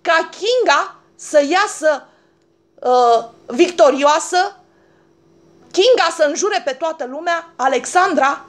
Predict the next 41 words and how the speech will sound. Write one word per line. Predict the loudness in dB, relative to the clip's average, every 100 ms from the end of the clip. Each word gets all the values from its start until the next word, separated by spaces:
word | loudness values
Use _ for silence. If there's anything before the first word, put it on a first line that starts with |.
| -20 _ _
să | -14 -4 2
înjure, | 2 2 4 4 4 0 -4 _
să | -4 -4
sară | 0 0 2
la | 0 -2
bătaie | -4 -4 -2
la | -2 -2
bărbați, | -2 -2 -6 -6 -20 _
e | -4
al | 0
doilea | 0 0
bărbat | 0 0 0
care | -2 -6
aud. | -8 -12 -20 _ _ _ _ -20 -10
A | -8
sărit | -4 -4 -4
și | 0
la | 2
Radu, | 4 0 -2 -6 -8 _ _ _ _ _ _ _
acum | -10 -8 -2 0
a | 2 2 0 -4
vrut | -4 -2
să | 0
arunce | 0 0 -2
băr-, | -2 -4 -4 -2
uh, | 2 2 0
și | -4 0
pantoful | -2 0 -4 -4
în | -6
Andrei. | -2 -2 -2 -6 -20 _ _ _ _ _ _ _ _ _ _ _ _ _ _ _ _
Și | -4 0
dumneavoastră | 2 2 0 -2 -2
țineți | -4 -4 -4
cu | -4
ele. | -4 -4 -8 -4
Mă | -4
bucur | -2 -6 -8 -10 -12
că | -12
a | -10
fost | -12 -14
eliminată. | -14 -14 -16 -16